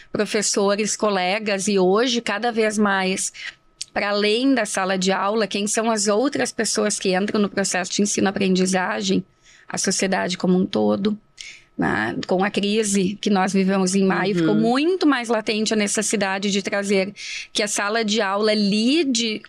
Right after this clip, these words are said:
Speaker 1: né, a partir de um pensamento <laughs> complexo, né, mas com os problemas que estão postos e que lide com as pessoas, né? Então, é, é desafiador, é intenso pro professor,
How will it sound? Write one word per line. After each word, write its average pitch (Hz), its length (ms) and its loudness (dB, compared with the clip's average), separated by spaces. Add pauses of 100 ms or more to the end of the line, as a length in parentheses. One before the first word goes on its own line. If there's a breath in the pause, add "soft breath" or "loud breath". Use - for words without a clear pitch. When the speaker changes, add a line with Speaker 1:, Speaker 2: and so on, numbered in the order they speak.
(120)
Speaker 1:
né, 196 600 0 (100)
a 185 120 -6
partir 208 300 -2
de 214 100 0
um 214 40 0
pensamento 214 420 0
<laughs> - 40 -4
complexo, 208 680 -2
né, 196 200 0 (360 loud breath)
mas 214 240 2
com 233 140 2
os 220 120 -2
problemas 214 540 0
que - 100 -2
estão 202 320 0
postos 202 800 0
e 233 100 0
que 240 320 -2
lide 240 560 2
com 294 220 2
as 285 120 0
pessoas, 247 800 0
né? 196 320 2
Então, 202 640 2 (480 loud breath)
é, 185 480 0
é 277 440 0
desafiador, 208 840 0
é 311 60 2
intenso 240 440 0
pro 226 140 -2
professor, 208 800 0